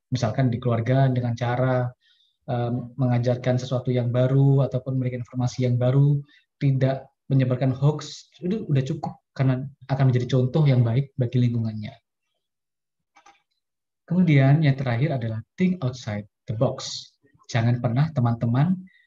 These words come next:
terkekang dalam satu wadah. Teman-teman harus bisa keluar dari zona nyaman.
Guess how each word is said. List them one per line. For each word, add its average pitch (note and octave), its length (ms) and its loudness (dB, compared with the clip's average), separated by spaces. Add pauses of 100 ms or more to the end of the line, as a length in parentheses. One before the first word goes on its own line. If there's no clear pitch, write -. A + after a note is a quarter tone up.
(340)
terkekang E3 560 2
dalam B2+ 160 2
satu C3 240 0
wadah. A#2+ 320 -2 (720)
Teman-teman E3 400 2
harus D#3 160 0
bisa C#3 240 -2
keluar E3 240 2
dari B2 240 -2
zona B2 160 -2
nyaman. A#2+ 400 -4